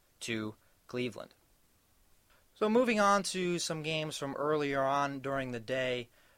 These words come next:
Um, first game I watched, the one o'clock game,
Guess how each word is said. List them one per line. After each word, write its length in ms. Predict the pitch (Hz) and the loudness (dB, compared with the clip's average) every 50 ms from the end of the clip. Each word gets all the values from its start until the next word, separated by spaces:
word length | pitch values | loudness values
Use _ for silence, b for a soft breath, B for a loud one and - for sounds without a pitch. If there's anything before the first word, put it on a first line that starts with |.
| b b | b b
Um, 600 | - - 107 110 110 110 110 110 110 117 110 - - 107 | -4 0 0 2 2 2 2 0 -2 -4 -6 -12 -14 -12
first 420 | - - 143 139 135 - - - - - - - - - _ - 160 - | -8 -4 -2 -2 -2 -4 -6 -10 -14 -20 -20 -20 -20 -20 _ -20 -12 -8
game 280 | 147 139 135 135 131 | -4 -4 -2 -2 0
I 140 | 127 123 131 | 0 0 0
watched, 400 | 131 127 123 123 127 123 - - | 2 2 4 4 4 2 0 -4
the 60 | 123 | -6
one 180 | 113 117 131 135 | -4 -2 -2 -2
o'clock 400 | 131 - - 127 123 120 113 - | -2 -2 -2 0 0 0 -2 -4
game, 340 | - 131 127 127 127 127 | -8 -8 -6 -6 -8 -8